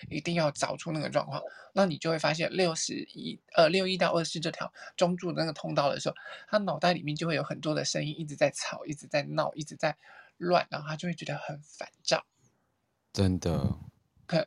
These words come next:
Speaker 1: 你，你应该会常常，如果就是说有，呃，被接通或者是被影响到的时候，你就会常常发现你脑袋里面有很多的声音在那边，吱，嗯，我，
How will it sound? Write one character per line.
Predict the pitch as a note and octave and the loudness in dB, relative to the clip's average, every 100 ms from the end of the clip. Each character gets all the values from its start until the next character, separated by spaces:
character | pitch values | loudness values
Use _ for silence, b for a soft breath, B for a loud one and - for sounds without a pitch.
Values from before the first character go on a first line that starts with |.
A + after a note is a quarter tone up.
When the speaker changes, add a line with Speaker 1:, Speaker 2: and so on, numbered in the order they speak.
| _ | _
Speaker 1:
你， | - E3 E3+ | -6 -4 0
你 | F3 | 2
应 | F#3 | 6
该 | F3+ | 6
会 | F3+ F3+ | 6 2
常 | - D3 | 0 -6
常， | C#3+ C#3 | -4 -2
如 | D3 | 0
果 | D3+ | 0
就 | C#3+ | -2
是 | D3 D#3+ | -4 -2
说 | D3+ C#3+ | 0 0
有， | C#3 A2+ - _ b b - | 2 0 -2 _ b b 2
呃， | D3+ | 2
被 | D3 D3+ | 4 0
接 | - D3 | 2 0
通 | D3+ D3+ | 0 -2
或 | E3 | -2
者 | A#2+ | -4
是 | D3+ | -2
被 | D3+ | -2
影 | A#2+ C3 | -2 -2
响 | C#3+ D3 | -4 0
到 | C#3+ C3 | 0 0
的 | C#3+ | -2
时 | - | -2
候， | C#3 | -2
你 | |
就 | D#3 | -2
会 | E3 | -4
常 | - C#3+ | -4 -6
常 | C3+ | -6
发 | D3 | -4
现 | D3+ D3+ | -4 -4
你 | D3 | -4
脑 | D3 | -4
袋 | C#3 | -4
里 | D3 | -4
面 | D#3+ | -6
有 | D3 | -8
很 | - | -12
多 | - C#3+ | -14 -12
的 | - | -8
声 | - | -6
音 | C2 C#3+ | -6 -6
在 | D3+ | -6
那 | D2 | -6
边， | D2 B B B B B _ _ _ b b _ _ | -12 B B B B B _ _ _ b b _ _
吱， | - F3 _ F#3+ _ - - - | -8 -8 _ _ _ -20 -12 -2
嗯， | F#3 E3 | 0 0
我， | D#3 E3+ | 2 2